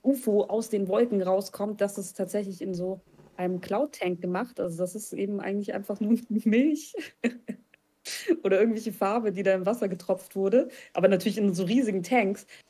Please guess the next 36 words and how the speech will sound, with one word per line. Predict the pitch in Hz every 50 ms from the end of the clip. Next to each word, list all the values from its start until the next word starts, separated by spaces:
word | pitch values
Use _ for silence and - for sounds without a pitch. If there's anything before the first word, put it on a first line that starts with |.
| _ _ _ _ _
Aber | 185 214 240 233
ich | 226 233
muss | 240 240
dazu | 240 220 202 - 214
sagen, | 190 202 202 196 196
und | 190
ich | 180 175
dachte | 208 202 208 208
mir | 196 190
halt | 185 185
dann | 185 180
so, | 170 180
„Ah, | - 202 220
geil, | 202 190 208 220 214 208 202 185 226 - _ _ _ _ _ _
Wasserschichten | - 196 202 - 226 208 - 247 247 - 214 190
kann | - 202
man | 202 196
doch | 190 185 -
irgendwie | 208 196 202 185 175 - _
nutzen | 196 202 233 233 - 208
für | - -
den | 185 190 180
Golfstrom. | 185 196 254 285 - - - - 180 214 262 285
Ist | - - -
ein | 170 -
cooles | 247 220 220 -
Experiment.“ | - - - - - 185 180 196 220 208 214 247 240 - - - - - - _ _ _ _ _ _ _ _ _ _ _ _ _
Ähm, | - 196 190 185 185 185 185 185 175 170 180 - _ _ _ _ _ _ _
aber | - 214 226 220 196
was | 196 202 196
ich | 202 170 -
eigentlich | 214 269 285 247 226 220
am | 208 185
geilsten | 175 208 226 262 254 - - 196 180
fand, | 175 202 190 202 190 180
war, | 175 185 180 185 202 226 254